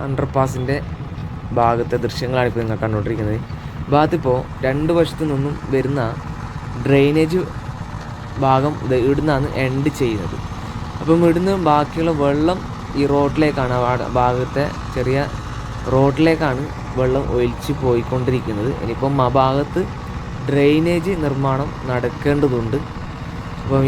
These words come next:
ഈ വരുന്ന വെള്ളമൊക്കെ രണ്ട് ഭാഗത്തു നിന്ന് വരുന്ന വെള്ളം ഈ ഒരു റോഡിലൂടെ ഒലിച്ച് അങ്ങോട്ടേക്ക് പോകും. അതിനുള്ള ഇനി ആ ഭാഗങ്ങളിലേക്ക് ഒരു ഡ്രെയിനേജും കൂടി വരാൻ ഉണ്ട്. അപ്പം ഇനിയിപ്പോൾ മഴ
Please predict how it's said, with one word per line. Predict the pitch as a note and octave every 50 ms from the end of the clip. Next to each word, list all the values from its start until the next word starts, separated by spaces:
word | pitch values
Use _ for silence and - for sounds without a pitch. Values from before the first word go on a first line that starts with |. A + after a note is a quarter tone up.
| C#3 C#3
ഈ | C#3+ C#3+ C#3
വരുന്ന | C#3 C3+ C3+ C3+ C#3+ D3 C#3
വെള്ളമൊക്കെ | C#3 C3+ C3+ C3+ C3+ C#3+ C3+ - - - - - E3 D3+ C#3
രണ്ട് | C3 C3 C#3 C#3 D3 D#3+ D#3+
ഭാഗത്തു | D#3 D3 C#3 C3+ B2+ C3+
നിന്ന് | C#3 C#3 C#3
വരുന്ന | C3 B2 C3 C3+ B2+ B2
വെള്ളം | A#2+ A#2+ B2 C#3 C#3 - - - - - B2 B2+ C3+
ഈ | D3 E3+ E3+ - - G2+
ഒരു | B2 B2+ C3 B2
റോഡിലൂടെ | B2+ B2+ B2+ B2+ - C#3+ C#3+ D3 C#3 C3 C3+ C#3 C#3 B2
ഒലിച്ച് | A#2+ A#2+ A#2 - - D3+ C#3+
അങ്ങോട്ടേക്ക് | B2 A#2+ A#2+ B2 A#2+ - C3 B2+ C#3 C3 -
പോകും. | A#2+ A2 G#2+ A2+ - - - - - - - - - - - - - - - -
അതിനുള്ള | C3 C#3+ D#3 D#3+ F3 E3+ E3 E3 F3 E3+ D3+
ഇനി | D3+ E3 F3+ - - - -
ആ | C3 C#3+
ഭാഗങ്ങളിലേക്ക് | C#3+ C3+ C3 C3 C3+ C#3 C#3 C3+ B2+ A#2+ A#2 C3+ C3
ഒരു | B2 A#2+ G#2
ഡ്രെയിനേജും | B2+ B2+ B2 B2 B2 B2+ C3 C3 C#3+ D3 C#3 C#3
കൂടി | C3+ B2 C3 C#3 - - - - - - - - G2 F#2+
വരാൻ | A2+ A#2+ A#2 B2 B2+ B2+ - - - - B2+
ഉണ്ട്. | A#2 A2+ G#2+ G#2+ A#2+ D3+ - - - - - - - - - G2 G2+ F#2+ - - - - - -
അപ്പം | - B2+ C3 C3+ C#3 C#3 C3 - - - - - - - - C3+
ഇനിയിപ്പോൾ | C3 C3 B2 C3+ C#3 C#3 C3+
മഴ | C3 B2+